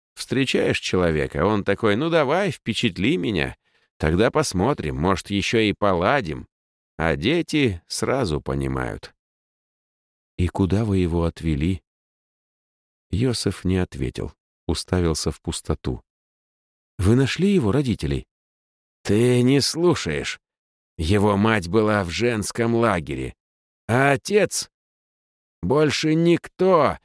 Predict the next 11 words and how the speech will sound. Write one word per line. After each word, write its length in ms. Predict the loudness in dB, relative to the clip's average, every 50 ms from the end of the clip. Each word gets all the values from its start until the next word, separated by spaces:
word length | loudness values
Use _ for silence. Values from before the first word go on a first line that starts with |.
| _ _ _ _
никогда 800 | -4 0 2 2 2 2 2 0 2 2 0 0 2 2 4 4
не 180 | 4 4 4 4
увидел 560 | 4 4 4 4 4 2 2 4 4 4 2
своих 440 | 2 0 0 2 2 2 2 0 -2
родителей. 720 | -2 -2 0 2 2 0 0 0 -4 -6 -6 -6 -6 -4
Понимаешь, 680 | -2 -2 0 2 2 2 2 2 2 2 0 0 -2 -2
ни 100 | 0 0
я, 360 | 2 2 4 2 2 2 0 -2
ни 160 | -2 -2 0
Мендел, 500 | 0 2 2 2 2 0 0 0 -2 -2
никто». 640 | -2 -2 -2 -4 -2 0 2 2 4 2 0 -2